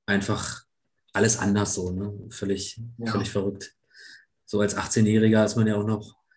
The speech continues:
Speaker 1: sehr jung.
Speaker 2: Ja, stimmt. Ja.
Speaker 1: Und, äh, ja, es war schon, war schon sehr cool. Es gibt auch noch Videos, hatte Videokamera dabei, das gucke ich mir ab und zu immer noch an.
Speaker 2: Ah, ja, ja.
Speaker 1: Das ist schon,
Speaker 2: Ähm,
Speaker 1: ist schon ein Erlebnis.
Speaker 2: wie war, wie war das in dem Alter? War, war,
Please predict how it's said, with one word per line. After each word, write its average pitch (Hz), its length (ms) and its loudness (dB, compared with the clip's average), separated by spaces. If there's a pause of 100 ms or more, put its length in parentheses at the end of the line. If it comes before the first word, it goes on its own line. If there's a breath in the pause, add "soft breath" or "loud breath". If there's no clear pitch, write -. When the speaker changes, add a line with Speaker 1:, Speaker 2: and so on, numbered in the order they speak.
(120)
Speaker 1:
sehr 110 260 2
jung. 120 320 2
Speaker 2:
Ja, 101 140 -10
stimmt. - 200 -16 (380 loud breath)
Ja. 113 380 -8 (120)
Speaker 1:
Und, 98 340 -4
äh, 95 320 -4 (640 loud breath)
ja, 98 160 -4
es 98 120 -6
war 101 80 -2
schon, 95 360 -4
war 104 100 0
schon 107 100 0
sehr 98 240 2
cool. 110 60 2
Es 107 80 0
gibt 113 140 0
auch 104 100 4
noch 98 140 -2
Videos, 110 680 2
hatte 107 220 -2
Videokamera 104 500 0
dabei, 98 400 0 (120)
das - 140 -10
gucke - 200 -10
ich 113 80 -10
mir 107 100 -4
ab - 120 -12
und - 60 -12
zu - 140 -8
immer 95 140 -6
noch 95 140 -12
an. 92 200 -10 (760 loud breath)
Speaker 2:
Ah, 123 40 -4
ja, 107 220 -4
ja. 104 140 -14 (140)
Speaker 1:
Das 113 140 -4
ist - 60 2
schon, 95 600 -2
Speaker 2:
Ähm, 139 100 0
Speaker 1:
ist 131 80 4
schon 131 120 2
ein 110 60 4
Erlebnis. 101 500 0
Speaker 2:
wie 127 120 -6
war, 151 380 2 (300)
wie 131 140 0
war 139 120 6
das 185 140 6
in 196 60 4
dem 190 180 6
Alter? 180 340 6
War, 143 240 6
war, 131 480 4